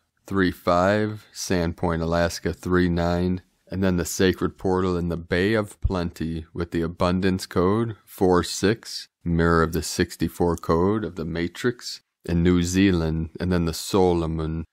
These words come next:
the soul of the moon, the sun and moon, island, five point two, seventy-one kilometers depth, five point nine in Tonga,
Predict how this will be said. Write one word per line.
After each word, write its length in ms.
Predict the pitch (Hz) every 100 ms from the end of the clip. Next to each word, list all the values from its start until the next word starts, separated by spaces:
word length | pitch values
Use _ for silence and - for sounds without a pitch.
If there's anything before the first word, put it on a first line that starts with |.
| _
the 100 | -
soul 520 | - - 92 90 98
of 120 | 95 90
the 80 |
moon, 680 | 82 85 92 90 82 80 80 - _
the 100 | 78
sun 340 | - - 85
and 180 | 85 82
moon, 540 | 85 92 90 90 92 92 _
island, 640 | 87 87 92 82 80 80 82
five 400 | - 85 87 -
point 320 | 95 87 87
two, 460 | - 95 110 117 110 -
seventy-one 680 | - 90 85 85 85 85 87
kilometers 680 | 90 80 80 82 80 78
depth, 280 | 80 85 95 _ _
five 380 | _ 82 80 -
point 240 | - 82
nine 320 | 78 85 87 82
in 140 | 80
Tonga, 600 | - 92 92 101 107 107